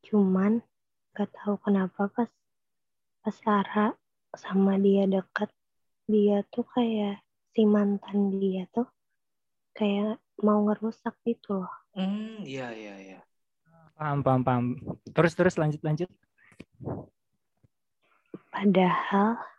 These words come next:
Speaker 1: si cowoknya bilang mantan dia tuh dulu selingkuh.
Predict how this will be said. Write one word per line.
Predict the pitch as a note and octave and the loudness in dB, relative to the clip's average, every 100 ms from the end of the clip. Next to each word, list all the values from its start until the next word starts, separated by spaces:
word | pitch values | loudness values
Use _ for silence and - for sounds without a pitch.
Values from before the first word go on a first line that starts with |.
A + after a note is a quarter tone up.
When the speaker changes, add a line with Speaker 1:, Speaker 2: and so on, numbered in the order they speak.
| _ _ | _ _
Speaker 1:
si | - - A3 - | -20 0 0 0
cowoknya | - G3+ G3 G3 A3+ G3+ G3 G3 F#3+ - | -4 0 2 0 -2 -2 0 -2 -4 -4
bilang | G3+ G3 F3 F3+ F3+ G#3+ - _ _ _ - - _ _ _ _ _ _ _ | 2 2 2 2 2 0 -4 _ _ _ -20 -20 _ _ _ _ _ _ _
mantan | G#3 G3 F#3+ G3 G3 | 2 2 2 0 2
dia | F#3+ F#3+ | 4 2
tuh | F3+ A#3+ | 0 2
dulu | A3 A3 | 2 2
selingkuh. | A#3 G#3+ G3+ A3 A#3+ - G#3+ G#3 G3+ | 0 0 2 2 0 0 2 2 0